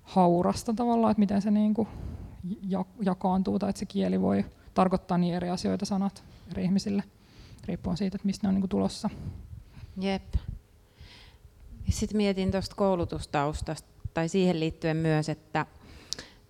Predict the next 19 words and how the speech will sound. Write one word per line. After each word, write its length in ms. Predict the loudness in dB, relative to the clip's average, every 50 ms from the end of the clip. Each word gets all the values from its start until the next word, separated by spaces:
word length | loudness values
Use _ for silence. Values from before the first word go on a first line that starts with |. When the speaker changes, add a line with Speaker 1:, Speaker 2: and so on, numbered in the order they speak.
| _ _ -8 -8 -4 -2
Speaker 2:
että 180 | -4 -2 2 2
ihmisillä 340 | 4 4 4 2 0 -2 -2
on 180 | -4 -4 -2
varmaan 400 | 0 0 2 2 0 0 0 0
myös 260 | 0 0 -2 -2 -2
hirveän 420 | -2 -2 -2 -2 -2 0 0 0 0
eri 240 | 0 0 0 2 2
valmiuksia, 960 | 4 4 4 2 2 0 2 2 2 2 0 -2 -6 -6 -4 -2 -2 0 0
niinku 420 | -2 -2 -2 -2 -2 -2 -2 -2
riippuen, 600 | -4 -2 -2 -4 -4 -6 -8 -6 -6 -4 -4 -6
että 140 | -6 -6 -6
minkä 280 | -4 -4 -4 -4 -2 -2
alan 240 | -2 -2 -2 -2
koulutuksen 720 | -2 -2 0 0 0 0 0 -2 -2 -4 -4 -2 -2 0 0
on 200 | 0 0 -2 -2
saanut. 580 | 0 0 2 4 4 4 4 4 2 2 0
Et 140 | -2 -2 -2
varmaan 520 | -2 -2 0 0 0 0 0 0 0 -2 -4
siis 360 | -4 -6 -6 -6 -8 -12